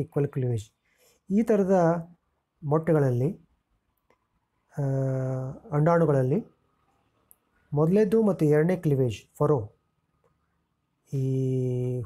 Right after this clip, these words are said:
holoblastic ಈಕ್ವಲ್ ಕ್ಲೀವೇಜ್ ಅದಲ್ಲ, ಆ ಥರನೇ ಆಗ್ತದೆ. ಆದರೆ ಥರ್ಡ್ ಫರೋ, ಥರ್ಡ್ ಕ್ಲೀವೇಜ್ ಆನ್ವರ್ಡ್ಸ್ ಏನಾಗ್ತದೆ, ಅನ್‌ಈಕ್ವಲ್ ಆಗ್ತದೆ. Third furrow is not equatorial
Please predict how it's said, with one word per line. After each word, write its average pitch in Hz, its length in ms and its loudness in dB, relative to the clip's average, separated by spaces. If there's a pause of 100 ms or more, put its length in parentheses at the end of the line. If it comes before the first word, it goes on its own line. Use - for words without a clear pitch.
holoblastic 175 640 0 (260)
ಈಕ್ವಲ್ 196 320 0
ಕ್ಲೀವೇಜ್ 160 400 2
ಅದಲ್ಲ, 170 500 -2
ಆ 147 80 0
ಥರನೇ 156 280 2
ಆಗ್ತದೆ. 135 600 -2 (380)
ಆದರೆ 165 320 0
ಥರ್ಡ್ 240 300 2
ಫರೋ, 165 440 0 (120)
ಥರ್ಡ್ 226 260 2
ಕ್ಲೀವೇಜ್ 180 360 2
ಆನ್ವರ್ಡ್ಸ್ 151 380 2
ಏನಾಗ್ತದೆ, 147 460 -2
ಅನ್‌ಈಕ್ವಲ್ 180 460 -2
ಆಗ್ತದೆ. - 220 -16 (640)
Third 247 300 4
furrow 175 420 4
is 135 180 -2
not 170 460 0
equatorial 156 460 2